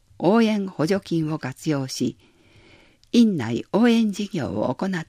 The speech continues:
た公立統制病院から感謝のメッセージが届けられました。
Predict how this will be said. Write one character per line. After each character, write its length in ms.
た 260
公 180
立 320
統 140
制 260
病 280
院 120
か 180
ら 180
感 240
謝 160
の 120
メ 140
ッ 20
セ 260
ー 80
ジ 120
が 200
届 320
け 60
ら 80
れ 120
ま 140
し 140
た。 200